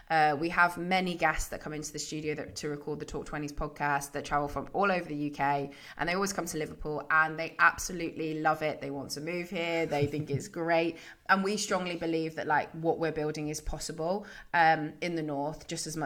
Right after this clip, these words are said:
much as it would be in London. You don't just have to be, uh, create in London to be creative. There's so much more going cro-, uh,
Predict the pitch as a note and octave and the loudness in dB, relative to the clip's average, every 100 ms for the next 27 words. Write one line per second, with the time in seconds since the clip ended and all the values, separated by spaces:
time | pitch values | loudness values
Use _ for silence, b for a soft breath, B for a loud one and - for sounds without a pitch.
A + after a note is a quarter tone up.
0 | - E3 - - A#2 D#3+ D#3 D3+ D3+ D3 | -4 -4 -4 -4 -4 -4 -4 -4 -2 -4
1 | D3 D3+ D#3 D#3+ D3 - D#3 - D3+ - | -4 -4 -2 -4 -4 -6 -6 -6 -12 -12
2 | - D3+ D3+ D3+ B B B - D3 D3 | -8 -4 -4 -6 B B B 0 0 0
3 | D#3+ C#3+ - A#2+ D#3 D3+ D3+ C#3+ C#3+ D3+ | -4 -4 -4 -6 0 0 0 -2 -4 -4
4 | D3 - D3 D3 D3 C#3+ C#3+ - E3 D3+ | -6 -4 -2 -2 -4 -6 -4 -4 -2 -2
5 | - - D3+ C#3+ D3 C#3+ - - C#3+ | -4 -6 -6 -2 -2 -4 -8 -6 -6